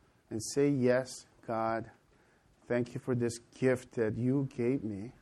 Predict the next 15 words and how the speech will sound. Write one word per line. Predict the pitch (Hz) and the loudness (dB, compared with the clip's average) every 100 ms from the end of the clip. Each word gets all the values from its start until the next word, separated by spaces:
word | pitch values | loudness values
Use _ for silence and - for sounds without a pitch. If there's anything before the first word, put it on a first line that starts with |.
| _ _ _ _ _ - | _ _ _ _ _ -10
to | 104 | -10
pass | - 131 117 - | -6 -6 -6 -6
on | 110 | -8
to | - 107 | -6 -6
my | 104 98 95 - _ | -4 -6 -10 -16 _
son, | - - 127 117 101 90 90 _ _ _ _ _ - | -16 -6 -2 0 -2 -10 -16 _ _ _ _ _ -8
my | 98 | -6
daughter, | 98 113 113 104 90 92 - _ - | -2 2 2 0 -6 -12 -20 _ -14
and | 92 | -10
my | 98 | -8
children." | 90 - 127 107 101 90 _ _ _ _ _ _ _ - _ _ _ _ _ _ _ _ _ _ _ _ _ | -8 -6 -4 -4 -6 -18 _ _ _ _ _ _ _ -20 _ _ _ _ _ _ _ _ _ _ _ _ _
And | 110 117 | -6 -2
as | 120 123 | -2 0
you, | 131 123 120 117 - - _ _ _ - | 2 4 2 0 -6 -16 _ _ _ -14
uh, | - 98 | -10 -8